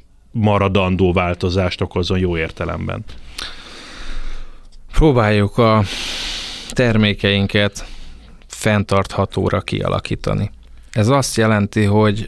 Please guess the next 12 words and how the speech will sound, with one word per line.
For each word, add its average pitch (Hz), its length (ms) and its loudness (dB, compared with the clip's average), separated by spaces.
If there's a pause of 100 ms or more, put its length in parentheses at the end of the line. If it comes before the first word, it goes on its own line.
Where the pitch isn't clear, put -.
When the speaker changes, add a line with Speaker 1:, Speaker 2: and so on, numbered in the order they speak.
(140)
Speaker 2:
ö, 107 220 2 (640)
én 131 60 4
azt 156 100 2
szoktam 156 220 0
mondani, 131 200 4
hogy 110 100 6
ak-, 123 260 2
azt 123 240 0
hívja 107 340 4
a 104 40 2
Rewindot, 104 600 2
aki 107 420 0